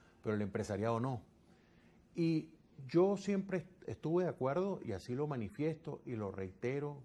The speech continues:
con que los violadores de derechos humanos, evidentemente, tienen que tener la sanción internacional del mundo, de organismos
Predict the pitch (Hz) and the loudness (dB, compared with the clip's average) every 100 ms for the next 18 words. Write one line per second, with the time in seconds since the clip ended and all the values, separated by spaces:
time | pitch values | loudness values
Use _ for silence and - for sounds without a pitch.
0 | - 117 107 - 107 104 - - 123 92 | -10 -8 -8 -6 -6 -6 -10 -8 -6 -6
1 | 107 101 95 92 110 143 135 104 98 104 | -2 0 0 0 0 0 -2 -2 -4 -4
2 | 127 107 98 120 147 - - - _ - | -6 -4 -4 -4 -8 -14 -20 -20 _ -12
3 | 107 101 90 95 104 98 90 104 98 95 | -6 -6 -6 -6 -6 -6 -6 -6 -4 -4
4 | 110 107 101 107 127 117 110 117 131 110 | -6 -6 -4 -6 -6 -6 -4 -4 -4 -4
5 | 101 98 107 101 117 98 98 95 139 123 | -6 -6 -6 -4 -4 -4 -4 -2 -2 -2
6 | 101 104 104 98 104 147 131 160 | -4 -4 -4 -4 -2 -2 -2 -4